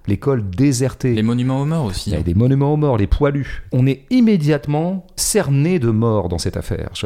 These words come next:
Speaker 1: Ça commence comme ça, quand même. C'est pas rien de placer un film sous ces auspices-là, si tu veux. Ça,
Speaker 2: Avec
Speaker 1: ça
Speaker 2: la
Speaker 1: donne
Speaker 2: chanson de,
Speaker 1: une
Speaker 2: de Charles Trenet, Douce France.
Speaker 1: Et alors, j'en viens à la, et, et, et tu fais bien d'en parler, elle est incroyable, cette chanson, Douce France, parce que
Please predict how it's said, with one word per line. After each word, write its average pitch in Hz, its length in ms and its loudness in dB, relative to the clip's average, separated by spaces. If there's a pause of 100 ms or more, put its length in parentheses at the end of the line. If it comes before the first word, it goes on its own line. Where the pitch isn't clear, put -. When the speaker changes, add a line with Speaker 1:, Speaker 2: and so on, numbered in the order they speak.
Speaker 1:
Ça - 140 -6
commence 247 280 0
comme 160 160 -2
ça, 190 260 -2
quand 101 120 -2
même. 98 140 -2
C'est 123 120 -4
pas 151 140 -4
rien 180 340 -2
de 110 120 -2
placer 156 440 0
un 139 120 0
film 143 280 -2
sous - 220 -4
ces 101 240 -2
auspices-là, 107 560 -4
si 95 160 -8
tu - 120 -8
veux. 101 120 -6
Ça, - 80 -4
Speaker 2:
Avec - 140 -4
Speaker 1:
ça 110 100 -2
Speaker 2:
la 104 60 -2
Speaker 1:
donne 131 200 0
Speaker 2:
chanson 123 140 2
de, 113 140 2
Speaker 1:
une 107 40 -2
Speaker 2:
de 104 120 0
Charles 98 200 -4
Trenet, 110 300 -2
Douce 101 240 -8
France. 98 340 -8
Speaker 1:
Et 131 100 2
alors, 151 180 0
j'en 135 200 -2
viens 156 260 -2
à 123 60 0
la, 92 420 0
et, 87 80 0
et, 101 480 -2
et 101 40 -2
tu 101 140 -4
fais - 120 -2
bien 113 180 -2
d'en 95 120 -2
parler, 180 340 -2
elle 101 160 -2
est 101 100 0
incroyable, 165 400 -4
cette - 200 -4
chanson, 107 380 -2
Douce 98 260 -6
France, 95 320 -6
parce - 200 -6
que - 260 -4